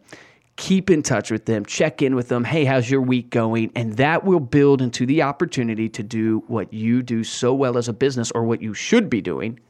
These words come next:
which is, "Hey, not sure what you do in business. I'm a realtor or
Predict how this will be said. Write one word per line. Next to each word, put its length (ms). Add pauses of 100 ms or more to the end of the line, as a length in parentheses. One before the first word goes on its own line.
(160)
which 280
is, 460 (480)
"Hey, 460 (520)
not 200
sure 140
what 100
you 120
do 140
in 80
business. 400
I'm 180
a 60
realtor 640
or 320